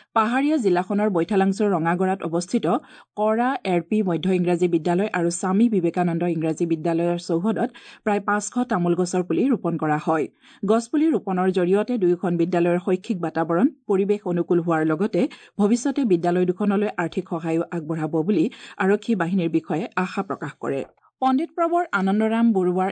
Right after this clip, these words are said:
এশ পঁয়সত্তৰ সংখ্যক জন্মবাৰ্ষিকী উপলক্ষে আজি ৰাজ্যৰ বিভিন্ন প্ৰান্তত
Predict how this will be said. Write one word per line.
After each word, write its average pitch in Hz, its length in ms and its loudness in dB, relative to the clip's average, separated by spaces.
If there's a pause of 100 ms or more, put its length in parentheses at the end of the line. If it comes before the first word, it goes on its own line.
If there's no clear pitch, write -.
এশ 175 80 -6 (120)
পঁয়সত্তৰ 220 520 0
সংখ্যক 180 380 2
জন্মবাৰ্ষিকী 175 600 2 (100)
উপলক্ষে 202 440 0 (400)
আজি 202 220 2
ৰাজ্যৰ 220 340 0
বিভিন্ন 254 240 4 (100)
প্ৰান্তত 185 300 -2